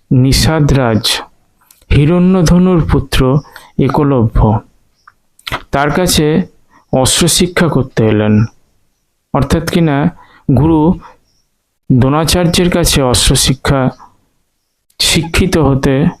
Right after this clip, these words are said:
এলেন হিরণ্যধনুর পুত্র একলব্য। কিন্তু একলব্য নিষাদ জাতি ছিলেন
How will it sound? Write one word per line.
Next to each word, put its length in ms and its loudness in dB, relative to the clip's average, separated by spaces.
এলেন 460 0
হিরণ্যধনুর 1040 2
পুত্র 420 -2
একলব্য। 680 0
কিন্তু 240 2
একলব্য 640 2
নিষাদ 600 0
জাতি 300 0
ছিলেন 440 2